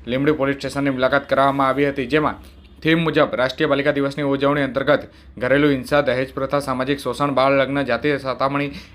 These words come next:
એકસો એક્યાસી હેલ્પલાઇન વગેરે કાયદાઓ વિશે કિશોરીઓને સમજ આપવામાં આવી હતી, તેમજ સોશિયલ મીડિયા ગેરફાયદા અંગે કિશોરીઓને સમજ આપવામાં આવી હતી. સરકાર દ્વારા ઘણી બધી યોજનાઓ અને કાયદાઓ આજે અમલમાં મૂકવામાં આવ્યા છે,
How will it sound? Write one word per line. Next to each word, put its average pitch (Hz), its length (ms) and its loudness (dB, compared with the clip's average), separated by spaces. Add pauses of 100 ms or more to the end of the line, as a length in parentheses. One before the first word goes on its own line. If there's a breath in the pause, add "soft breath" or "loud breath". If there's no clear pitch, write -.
એકસો 123 280 0
એક્યાસી 143 400 2
હેલ્પલાઇન 131 380 0
વગેરે 135 260 2
કાયદાઓ 135 400 4
વિશે 139 220 0 (260)
કિશોરીઓને 139 420 0
સમજ 135 280 -2
આપવામાં 139 340 2
આવી 139 140 2
હતી, 143 140 -4
તેમજ 151 260 0 (520 loud breath)
સોશિયલ 156 280 2
મીડિયા 151 240 4
ગેરફાયદા 147 540 4
અંગે 143 260 -2
કિશોરીઓને 143 480 -2
સમજ 139 260 -2
આપવામાં 139 320 2
આવી 143 140 4
હતી. 101 220 -8 (300 soft breath)
સરકાર 151 320 2
દ્વારા 160 200 4
ઘણી 143 180 -2
બધી 147 200 -2
યોજનાઓ 147 460 0
અને 151 140 0
કાયદાઓ 147 680 2
આજે 127 220 -4
અમલમાં 143 360 -2
મૂકવામાં 143 380 -2
આવ્યા 143 220 2
છે, 151 220 -2